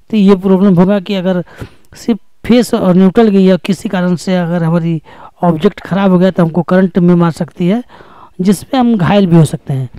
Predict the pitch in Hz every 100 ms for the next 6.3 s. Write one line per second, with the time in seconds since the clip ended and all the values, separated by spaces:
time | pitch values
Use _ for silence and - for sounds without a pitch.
0 | - _ _ - 180 214 277 220 214 185
1 | 190 208 208 240 220 214 180 180 208 -
2 | 190 175 - 160 147 143 151 151 269 _
3 | _ _ _ - _ 226 202 208 - -
4 | 233 202 196 196 226 202 196 185 180 185
5 | 156 190 180 175 165 151 220 208 - 180
6 | 147 175